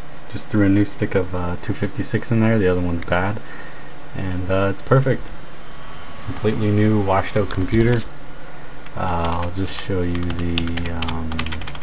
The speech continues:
hardware monitoring. Uh, I didn't put a lot of C P U, um, thermal compound on, so that's probably why it's at fifty-four.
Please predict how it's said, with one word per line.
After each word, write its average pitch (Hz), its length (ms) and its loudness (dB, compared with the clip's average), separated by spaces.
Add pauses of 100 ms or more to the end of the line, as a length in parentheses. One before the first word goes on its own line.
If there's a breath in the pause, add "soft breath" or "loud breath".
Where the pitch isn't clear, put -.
(1600)
hardware 92 420 0
monitoring. 107 720 2 (1160)
Uh, 98 240 4
I 95 120 4
didn't 135 340 4
put 127 160 6
a 110 60 6
lot 101 240 6
of 90 200 0
C - 280 0
P 98 160 2
U, 92 440 2
um, 85 480 0 (1200)
thermal 104 240 4
compound 87 600 2
on, 85 280 -2
so - 160 -4
that's 85 220 -2
probably 85 320 0
why 82 220 -2
it's 80 120 -4
at 90 100 -4
fifty-four. 95 760 0